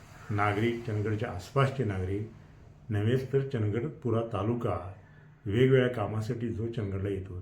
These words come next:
त्या सर्व नागरिकांना हे येता जाता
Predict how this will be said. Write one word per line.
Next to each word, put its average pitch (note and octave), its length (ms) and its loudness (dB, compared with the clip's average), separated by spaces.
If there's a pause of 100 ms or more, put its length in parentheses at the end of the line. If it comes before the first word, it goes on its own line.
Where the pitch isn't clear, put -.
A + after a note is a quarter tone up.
त्या G#2 160 -4
सर्व C3 300 4
नागरिकांना G#2 800 -4 (800)
हे C#3 440 4 (200)
येता G#2+ 300 2
जाता G#2 560 0